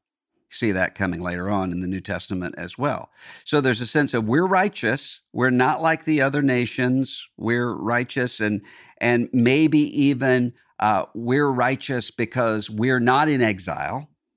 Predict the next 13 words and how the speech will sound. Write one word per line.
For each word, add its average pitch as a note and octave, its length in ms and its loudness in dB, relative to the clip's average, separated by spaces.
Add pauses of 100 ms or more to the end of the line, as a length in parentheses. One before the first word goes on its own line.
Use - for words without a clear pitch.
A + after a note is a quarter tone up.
(240)
the A2 140 0
way G2+ 220 2
that, F#2+ 300 -4
uh, F#2+ 220 0
other G#2+ 240 0
people G2 600 -6
are. F#2+ 460 0 (420)
But C3+ 180 -4
then C3+ 280 0
also C3+ 920 2 (340)
a, B2+ 640 0
we're D#3+ 280 2
judged. C3 800 -2